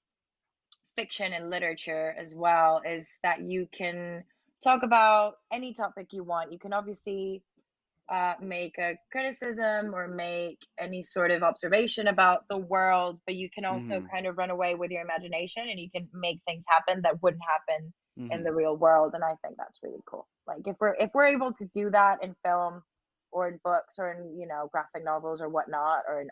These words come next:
Speaker 1: art, then, you know, we already have real life
Speaker 2: Yeah.
Speaker 1: to deal with every day.
Speaker 2: Yeah, you wanna escape.
Speaker 1: Yeah, exactly. But, you know, um, but in a
Speaker 2: So
Speaker 1: way,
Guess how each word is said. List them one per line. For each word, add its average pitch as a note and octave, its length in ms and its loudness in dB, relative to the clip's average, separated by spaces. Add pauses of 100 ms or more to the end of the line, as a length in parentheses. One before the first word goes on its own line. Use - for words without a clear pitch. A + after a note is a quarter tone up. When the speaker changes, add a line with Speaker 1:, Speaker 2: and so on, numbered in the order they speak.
Speaker 1:
art, D3+ 300 2 (880)
then, D3+ 320 -6
you C#3 200 -12
know, E3 220 -16
we G3+ 120 0
already E4 280 2
have E3+ 180 0
real D#3 400 2
life D3 240 -2 (540)
Speaker 2:
Yeah. G#3+ 240 2 (220)
Speaker 1:
to G3 80 -2
deal D#3+ 260 0
with C#3+ 180 -2 (100)
every D3+ 220 -2
day. - 80 -14 (680)
Speaker 2:
Yeah, E3+ 120 -2
you F3+ 140 0
wanna F3+ 160 2
escape. F3+ 440 -4 (840)
Speaker 1:
Yeah, G4 320 6
exactly. A3 560 -6 (100)
But, A3 260 6 (120)
you A#3+ 180 -6
know, E3 320 -4 (180)
um, F#3+ 520 -2 (600)
but A#3 140 0
in A#3+ 100 -6
a A#3+ 60 0
Speaker 2:
So A#3+ 60 -2
Speaker 1:
way, B3+ 260 4